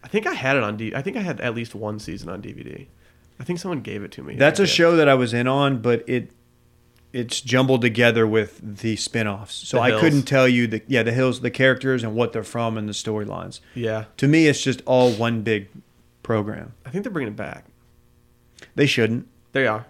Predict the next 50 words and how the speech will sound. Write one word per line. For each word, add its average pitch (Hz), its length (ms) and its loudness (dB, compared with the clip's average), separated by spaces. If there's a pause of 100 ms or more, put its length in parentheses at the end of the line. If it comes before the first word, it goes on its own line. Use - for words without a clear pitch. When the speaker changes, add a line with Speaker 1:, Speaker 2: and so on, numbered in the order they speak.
(560)
Speaker 2:
I 123 60 -4
know, 127 40 2
Speaker 1:
They're, 127 80 4
Speaker 2:
but 113 80 0
Speaker 1:
they're 151 80 6
Speaker 2:
they 139 40 4
shouldn't. 143 160 4
Speaker 1:
definitely 127 160 -2
going 113 160 -4
to, 117 180 -8
and 113 140 -6
we're 117 80 -6
gonna 117 100 -2
have 113 80 -10
to 113 60 -18
deal 113 100 -6
with, 110 120 -10
like, 110 180 -8
weird 113 380 -10 (120)
Heidi 110 240 -8
Montag 107 540 -10
and 104 120 -12
shit. 113 300 -12 (220)
Spencer 117 320 -12
Pratt 107 400 -8
with 117 100 -12
his 110 140 -12
Speaker 2:
Oh, - 20 -20
Speaker 1:
crystals. 151 360 4
Speaker 2:
like, 131 160 2
with 156 160 2
the 143 100 2
same 147 260 2
characters? 185 480 2
Speaker 1:
Yeah. 131 260 2 (280)
Speaker 2:
See, 147 160 0
I, - 160 -2
they 139 200 2
don't. 131 200 2
They 131 80 2
shouldn't 110 320 -4
do 170 180 -8
that. 104 380 -12
Speaker 1:
No, 135 160 -4
it 139 80 -12
doesn't 175 240 2
feel 160 160 4
like 147 120 2
the 139 60 -4
move. 107 380 -6